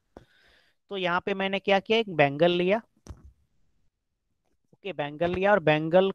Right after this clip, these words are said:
को let us suppose, अ, यहाँ से क्या गया, Bengal यहाँ से टूट गया, okay, Bengal यहाँ से टूट गया, यहाँ से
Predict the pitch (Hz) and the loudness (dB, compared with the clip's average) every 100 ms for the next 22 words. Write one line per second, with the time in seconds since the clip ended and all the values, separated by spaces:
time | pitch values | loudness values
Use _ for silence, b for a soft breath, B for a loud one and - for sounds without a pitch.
0 | _ 147 151 185 202 _ - 151 - 185 | _ 0 2 2 -2 _ -6 -4 0 -2
1 | - 156 - 185 208 - _ - 151 151 | -2 -4 0 2 0 -4 _ -4 -2 -2
2 | - _ _ _ _ _ _ _ _ 170 | -4 _ _ _ _ _ _ _ _ 2
3 | 165 170 170 196 196 190 190 233 240 _ | 4 4 2 2 6 6 6 0 0 _
4 | - 151 160 170 185 170 170 220 - - | 0 2 4 4 4 2 2 -2 0 2
5 | 165 120 117 135 131 139 220 165 117 _ | 2 0 -6 -4 -4 -2 0 0 -2 _
6 | _ _ _ - 143 151 180 185 180 175 | _ _ _ 0 2 4 4 4 4 4
7 | 170 226 - 160 143 - 127 131 135 - | 2 -2 0 0 0 -4 -2 -2 -2 -12
8 | _ _ _ _ _ _ 147 147 165 - | _ _ _ _ _ _ 4 6 6 4
9 | 214 | 0